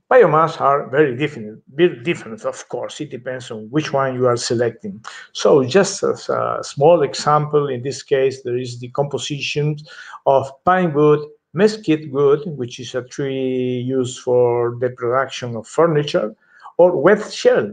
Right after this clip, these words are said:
as well. So you can see the, the difference there. And in our work with, uh,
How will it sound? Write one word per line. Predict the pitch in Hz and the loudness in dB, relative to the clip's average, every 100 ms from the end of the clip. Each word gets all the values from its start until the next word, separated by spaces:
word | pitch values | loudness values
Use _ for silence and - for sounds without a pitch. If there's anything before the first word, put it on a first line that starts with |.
| - _ _ | -12 _ _
as | - - | -16 -2
well. | 127 117 - _ _ | 0 0 -4 _ _
So | - 185 | -2 0
you | 185 | 0
can | 254 156 | -2 -2
see | 160 151 139 | 0 0 -2
the, | 120 127 120 | -8 -12 -8
the | 127 | -4
difference | 143 156 127 113 113 | 0 0 -2 -6 -8
there. | 107 113 107 98 - _ _ - - - | -10 -8 -8 -10 -16 _ _ -20 -18 -2
And | 147 147 | 0 2
in | 147 | 0
our | 156 202 233 202 - | 4 6 6 4 0
work | 151 190 175 - - | 4 6 6 2 -12
with, | 143 135 120 | 0 0 2
uh, | 123 120 117 | 0 -2 -2